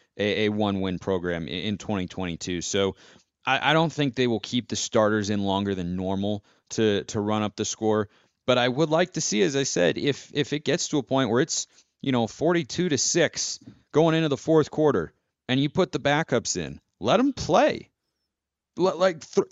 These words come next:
throw the ball around a little, push it down the field, keep, keep running the same offense. I'm not saying you need to, you know, show looks and plays and formations that you haven't shown yet this year that you're saving for, uh, a Washington, Utah, Oregon State, that sort of deal.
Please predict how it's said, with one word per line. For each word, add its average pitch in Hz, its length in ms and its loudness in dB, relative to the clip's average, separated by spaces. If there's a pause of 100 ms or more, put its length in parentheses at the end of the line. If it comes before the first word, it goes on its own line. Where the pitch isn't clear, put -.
throw 196 200 8
the 262 80 2
ball 226 320 6
around 165 280 4
a 110 80 2
little, 90 360 -2
push 233 260 4
it 226 100 -4
down 233 260 6
the 220 60 2
field, 226 340 0
keep, - 440 -2
keep 247 220 0
running 185 480 2 (280)
the 165 100 4
same 202 400 2
offense. 156 540 0
I'm 180 120 2
not 240 140 4
saying 175 300 2
you 160 80 2
need 156 220 2
to, 127 220 6 (240)
you 151 80 2
know, 147 120 6
show 156 340 4
looks 131 440 2
and 117 100 0
plays 143 300 2
and 131 100 0
formations 123 840 0 (280)
that 127 120 2
you 113 120 2
haven't 135 300 2
shown 139 340 2
yet 135 180 0
this 127 240 -2
year 131 100 4
that 127 140 0
you're 107 120 -2
saving 131 440 0
for, 113 320 0 (340)
uh, 117 240 2
a 117 100 2
Washington, 120 720 0
Utah, 120 420 2
Oregon 120 380 0
State, 139 340 0
that 123 220 0
sort 117 260 2
of 82 80 -4
deal. 90 320 -2